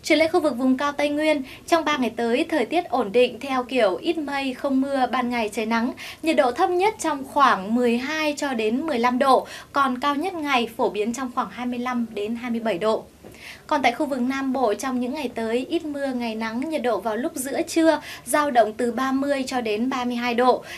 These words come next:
Đêm và sáng trời rét nhẹ, với nhiệt độ phổ biến trong khoảng mười chín đến hai mươi mốt độ. Trở ra khu vực thủ đô Hà Nội. Thưa quý vị, tại thủ đô Hà Nội, trong những ngày tới, đêm và sáng nhiều mây hơn, ngày trời nắng. Nhiệt độ cao nhất phổ biến từ hai mươi mốt cho đến hai mươi ba độ.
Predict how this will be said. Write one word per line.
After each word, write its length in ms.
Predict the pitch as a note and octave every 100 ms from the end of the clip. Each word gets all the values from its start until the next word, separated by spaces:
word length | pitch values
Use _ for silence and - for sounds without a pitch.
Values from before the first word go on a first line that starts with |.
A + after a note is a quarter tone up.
| -
Đêm 260 | A#3+ D4 C4+
và 120 | A3+
sáng 340 | A#3+ G#3 B3
trời 200 | C4 A#3
rét 140 | G#3+ D4
nhẹ, 320 | D4+ A#3+ - - -
với 120 | D#4
nhiệt 160 | E4+
độ 200 | A#3+ A3
phổ 180 | E3+ B3
biến 380 | - G#3+ G#3+ B3+
trong 220 | C#4 B3+ A#3
khoảng 220 | A#3 G3
mười 120 | G#3
chín 300 | G3 A3 A3
đến 180 | A3+ A3+
hai 140 | B3+
mươi 80 | A#3
mốt 200 | A#3 D#4
độ. 240 | D4 A3+ - - - - - - -
Trở 140 | E4
ra 180 | C#4+ D#4+
khu 120 | D#4+
vực 180 | C#4+ C4
thủ 80 | B3+
đô 160 | C4
Hà 120 | C#4+ B3
Nội. 300 | B3 B3 - - - -
Thưa 100 | F#4
quý 80 |
vị, 220 | F4 D4 B3
tại 180 | B3 A#3+
thủ 120 | C4
đô 200 | B3+ C#4+
Hà 180 | C#4 C4
Nội, 360 | B3 B3+ G#3+ G3
trong 260 | C#4 C4+
những 200 | C4+ B3+
ngày 220 | D#4+ C4+ A#3
tới, 400 | A#3 A3+ D#4 F#4+
đêm 320 | B3+ C#4+ C#4
và 120 | B3+ G#3+
sáng 280 | A#3+ A3
nhiều 160 | D4 C4
mây 220 | A#3+ C4+
hơn, 380 | C4+ C#4+ C#4 C4
ngày 160 | A#3+ A3
trời 160 | A#3+ A3+
nắng. 260 | A#3 B3 - - -
Nhiệt 140 | D4+ D4+
độ 200 | C#4+ B3
cao 240 | D4 D4+
nhất 220 | D4 G4+ A4
phổ 160 | D4 G3+
biến 300 | A3+ A3+ D4
từ 160 | D#4+
hai 180 | C4 C4+
mươi 120 | C4
mốt 260 | B3+ D4 G4
cho 140 | - C4+
đến 240 | A3 G#3+
hai 160 | C4 B3+
mươi 100 | B3
ba 200 | A#3+ A#3
độ. 280 | B3+ G#3+